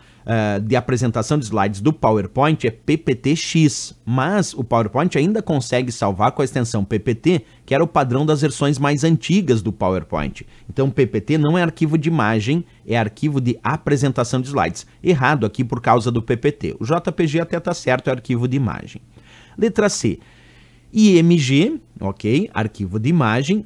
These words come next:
e M K V é arquivo de vídeo. Então, o errado aqui, o M K V, por ser arquivo de vídeo. Depois, M P quatro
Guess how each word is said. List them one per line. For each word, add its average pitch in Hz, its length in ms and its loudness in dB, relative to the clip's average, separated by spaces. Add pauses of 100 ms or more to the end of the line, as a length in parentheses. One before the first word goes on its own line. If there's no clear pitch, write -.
e 143 180 2
M 220 200 4
K - 180 0
V 110 420 2
é 135 120 -2
arquivo 147 500 -2
de 131 160 0
vídeo. 110 760 0 (220)
Então, - 200 -2
o 139 60 4
errado 120 440 0
aqui, 233 400 2 (120)
o 170 160 0
M 139 200 4
K 170 180 -2
V, 120 200 2
por 123 180 -10
ser 135 200 0
arquivo 120 440 -2
de 117 320 -2
vídeo. 98 840 -4 (480)
Depois, 139 640 2
M 156 220 4
P 151 180 0
quatro 165 580 0